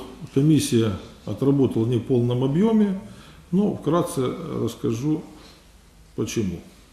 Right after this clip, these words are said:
Э, у нас не хватает на сегодняшний день по грано четыре девять десятых миллиона. Ну, будем говорить, грубо пять миллионов, так? Э, ну, почему-то комиссия однобоко рассмотрела этот вопрос, и вот эти пять миллионов они пытались найти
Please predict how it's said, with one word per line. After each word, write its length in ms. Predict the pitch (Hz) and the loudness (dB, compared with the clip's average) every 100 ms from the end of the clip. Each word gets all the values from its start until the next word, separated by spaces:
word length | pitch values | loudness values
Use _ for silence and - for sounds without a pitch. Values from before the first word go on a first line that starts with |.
| - - - - | -20 -20 -20 -16
Э, 220 | 101 98 113 | -12 -8 -2
у 60 | |
нас 240 | 190 202 - | 0 0 -2
не 60 | |
хватает 460 | 120 135 135 151 117 | -4 -4 0 0 0
на 80 | 113 | -2
сегодняшний 460 | - 110 107 - | -2 -4 -4 -2
день 180 | 139 190 | 2 2
по 240 | - 117 - - | 2 -2 -2 -6
грано 420 | 107 131 156 185 185 | -4 0 0 -2 -4
четыре 340 | - 160 147 | -2 0 0
девять 260 | 104 110 101 | 0 -2 -4
десятых 360 | - 107 - | -6 -6 -6
миллиона. 320 | 95 95 85 95 | -6 -4 -6 -6
Ну, 140 | 202 139 - | -6 -6 -4
будем 180 | 131 104 | -2 0
говорить, 220 | 107 92 | -2 2
грубо 280 | 117 156 113 | 4 4 2
пять 200 | 120 113 | 0 -2
миллионов, 460 | 92 87 - - - | -4 -6 -8 -12 -10
так? 140 | 156 - - - - - - - - - - - | -10 -10 -18 -20 -20 -20 -20 -20 -20 -20 -6 4
Э, 340 | 120 117 120 | 6 8 8
ну, 120 | 180 | 6
почему-то 500 | 220 226 233 233 214 | 6 4 6 6 4
комиссия 540 | - 185 190 180 - 160 | 8 10 10 10 8 6
однобоко 840 | 165 151 170 160 165 135 120 107 - - - - - | 6 6 6 8 8 8 6 4 2 -10 -18 -20 -4
рассмотрела 680 | 127 143 147 147 143 123 117 | 0 2 2 2 4 4 4
этот 180 | 131 | 2
вопрос, 500 | 156 151 208 214 202 - | 0 2 4 4 2 0
и 40 | |
вот 160 | 131 135 | 2 2
эти 100 | 131 | 2
пять 200 | 135 127 | 2 2
миллионов 480 | 131 151 202 151 113 | 4 4 6 4 2
они 140 | 135 | 0
пытались 480 | 120 127 160 123 - | -2 0 2 2 2
найти 480 | 107 98 165 175 | -2 0 0 0